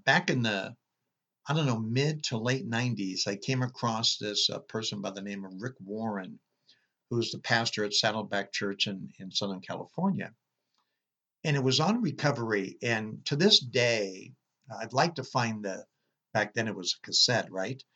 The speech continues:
Um, but I would like to find the recording because Rick talked about,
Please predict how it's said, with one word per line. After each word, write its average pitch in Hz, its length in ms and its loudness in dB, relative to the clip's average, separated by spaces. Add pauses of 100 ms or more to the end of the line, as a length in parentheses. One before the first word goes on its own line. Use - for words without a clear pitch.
(300)
Um, 110 500 0 (380)
but 131 200 4
I 123 80 6
would 117 160 -2
like 185 320 4
to 160 100 -4
find 135 300 0
the 120 60 0
recording 113 640 0
because 107 600 0 (680)
Rick 180 460 2 (140)
talked 143 320 2
about, 117 440 0